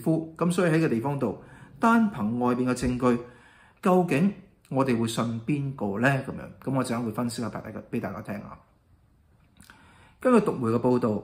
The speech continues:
國際特赦組織喺前日五月廿六號呢，表示一名維吾爾學生喺五月十號，今個月十號呢，抵達香港之後，疑似喺機場被中國公安問話，嚇，講清楚，中國公安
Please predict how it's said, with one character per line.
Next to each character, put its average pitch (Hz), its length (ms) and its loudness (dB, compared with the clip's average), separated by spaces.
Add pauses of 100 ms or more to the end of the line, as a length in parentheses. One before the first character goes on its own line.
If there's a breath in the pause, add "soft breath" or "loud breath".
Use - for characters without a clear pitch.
(100)
國 175 240 0
際 165 160 2
特 131 120 0
赦 135 240 -2
組 120 180 0
織 151 160 0 (440 soft breath)
喺 160 100 0
前 104 280 -4
日 117 160 -2 (120)
五 135 120 -4
月 147 200 0
廿 123 200 0
六 120 100 2
號 113 200 -2
呢， 190 160 2 (240 loud breath)
表 160 220 2
示 196 180 2 (540 loud breath)
一 269 80 4
名 175 180 2
維 - 0 -
吾 120 400 0
爾 135 80 0
學 110 60 -6
生 170 360 0
喺 135 440 2 (340 loud breath)
五 139 60 -2
月 147 180 2
十 127 160 -2
號， 113 320 0
今 165 80 -2
個 160 80 0
月 117 80 0
十 - 120 -6
號 104 200 -4
呢， 139 120 -2
抵 120 140 -4
達 120 220 -4
香 160 140 0
港 123 180 -2
之 151 180 -4
後， 110 220 -2 (320 loud breath)
疑 151 160 4
似 151 140 2
喺 185 180 2
機 226 180 2
場 104 300 -4
被 123 140 -2
中 180 300 -2
國 127 120 0
公 156 380 -2
安 147 200 0
問 98 220 -4
話， 98 200 -4 (240)
嚇， - 180 -10 (180)
講 127 160 -4
清 143 120 -4
楚， 117 180 -4
中 185 440 0
國 123 200 2
公 165 420 0
安 147 240 2